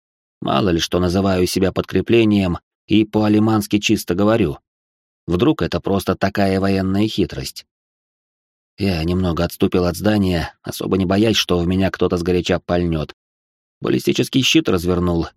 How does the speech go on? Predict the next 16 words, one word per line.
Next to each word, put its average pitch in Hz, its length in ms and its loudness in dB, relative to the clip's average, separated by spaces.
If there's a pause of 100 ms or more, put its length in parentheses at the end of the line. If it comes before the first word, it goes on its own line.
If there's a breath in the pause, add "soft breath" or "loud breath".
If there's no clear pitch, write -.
(180)
вот - 220 -8
и - 40 -4
не 113 100 -2
боялся. 78 640 0 (800)
В - 80 -4
небольшое 135 600 4
окно, 147 380 4
выбитое 113 500 2
взрывной 110 440 2
волной, 113 480 4
высунулось 113 640 2
чьё-то 107 440 0
измазанное 101 600 2
кровью 95 400 0
лицо. 82 420 -2 (920)
«Победился?» — 117 840 2